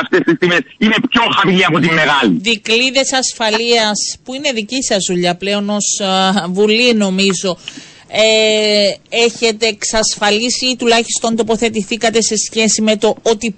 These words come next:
Speaker 2: πρέπει να μπουν σε σχέση με καμιά φορά παραπλανητική διάθεση ως προς το ένα από τα τόσα προϊόντα, όπως το είπατε και εσείς,
Speaker 1: Ναι.
Speaker 2: δηλαδή χρειάζεται
Speaker 1: Α,
Speaker 2: έλεγχος.
Speaker 1: ακριβώς.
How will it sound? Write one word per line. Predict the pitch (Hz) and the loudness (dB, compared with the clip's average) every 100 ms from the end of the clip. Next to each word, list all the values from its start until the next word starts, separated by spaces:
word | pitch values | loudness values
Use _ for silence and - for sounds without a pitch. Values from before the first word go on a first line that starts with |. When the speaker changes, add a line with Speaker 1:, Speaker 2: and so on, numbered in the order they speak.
| - | -2
Speaker 2:
πρέπει | 208 220 247 247 247 | 0 2 2 0 -2
να | 208 190 | 2 2
μπουν | 190 233 233 277 - - - | 0 2 2 2 -4 -20 -8
σε | - 226 | -2 0
σχέση | - 269 277 285 | 0 0 0 0
με | 294 | -4
καμιά | 277 220 233 254 | -4 -4 -2 -4
φορά | - 269 277 277 | -2 0 0 0
παραπλανητική | 285 269 254 240 - 226 220 214 202 196 - 277 | 0 2 2 -2 -2 -2 -2 -2 -6 -12 -8 -6
διάθεση | 254 254 269 320 - | -2 -4 -2 -4 -2
ως | 262 269 | -2 -2
προς | 285 294 - - | -4 -2 -2 -2
το | 262 - - - - - _ _ - 269 339 | -2 -2 -20 -20 -20 -20 _ _ -2 2 2
ένα | 339 262 | 0 -2
από | 220 214 | -2 -2
τα | 202 190 | -2 -2
τόσα | 202 190 - 180 | 0 0 0 -2
προϊόντα, | 190 170 160 151 147 143 | -2 0 2 0 -2 -2
όπως | 165 202 - | -2 -2 0
το | |
είπατε | 202 208 208 | 0 0 0
και | 202 | -2
εσείς, | 185 - 262 165 - | -2 0 2 2 0
Speaker 1:
Ναι. | 190 | 0
Speaker 2:
δηλαδή | 196 196 214 - | 0 0 -2 -10
χρειάζεται | - 226 220 240 262 254 | -2 2 4 2 2 2
Speaker 1:
Α, | |
Speaker 2:
έλεγχος. | 262 233 175 | 2 2 2
Speaker 1:
ακριβώς. | 143 269 123 277 - | 2 2 2 -2 -6